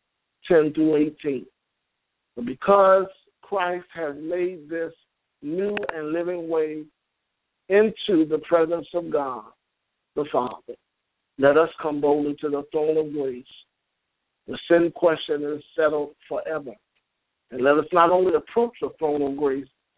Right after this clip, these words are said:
but let us also not neglect the assembling of ourselves together in Hebrews ten twenty-five. Therefore, um, there is no,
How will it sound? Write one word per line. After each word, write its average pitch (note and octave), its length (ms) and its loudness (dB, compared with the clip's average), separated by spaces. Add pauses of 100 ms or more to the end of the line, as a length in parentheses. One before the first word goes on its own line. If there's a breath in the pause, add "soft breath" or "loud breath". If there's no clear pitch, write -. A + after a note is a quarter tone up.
but C3+ 80 -4
let D3+ 140 6
us D#3+ 160 0
also E3 400 0
not D#3 300 0
neglect D#3 500 -6
the D3+ 120 -2
assembling D#3+ 580 -2
of D3 140 2
ourselves C#3+ 760 0 (160)
together C#3+ 500 0 (560)
in B2+ 100 -6
Hebrews C#3+ 540 4
ten C#3+ 320 -2
twenty-five. C#3+ 580 -4 (420)
Therefore, D#3+ 800 2
um, C#3+ 260 -4
there E3 300 -2
is C#3+ 100 -8
no, F3+ 460 2